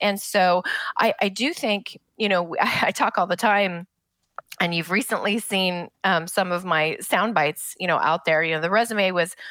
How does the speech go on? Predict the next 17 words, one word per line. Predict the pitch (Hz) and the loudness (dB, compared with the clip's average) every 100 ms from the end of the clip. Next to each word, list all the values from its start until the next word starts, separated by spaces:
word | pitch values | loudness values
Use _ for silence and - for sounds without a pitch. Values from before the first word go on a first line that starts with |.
| - | -4
was | 180 180 | -4 -2
invented | 170 185 190 165 | 0 0 0 -2
in | 156 | -4
fourteen | - 190 196 180 156 | -2 -2 -2 -6 -4
eighty-two, | 151 151 - 143 | -4 -6 -6 -6
right? | 131 135 165 - - - - - | -2 0 2 -2 -8 -10 -8 -2
<laughs> | 285 320 - - - | 0 2 2 0 0
And, | 220 196 175 165 | 2 4 2 -2
and | - 180 180 | 0 0 0
we | 180 | -2
haven't | 226 220 196 185 | 0 0 -2 -6
seen, | - 208 196 170 180 _ _ _ _ _ _ _ _ - - | -4 -2 -2 -4 -8 _ _ _ _ _ _ _ _ -14 -4
we | 196 | 2
haven't | 240 202 - | 2 0 -4
seen | 247 208 - | -4 0 0
a | |
lot | 190 180 165 | 2 4 2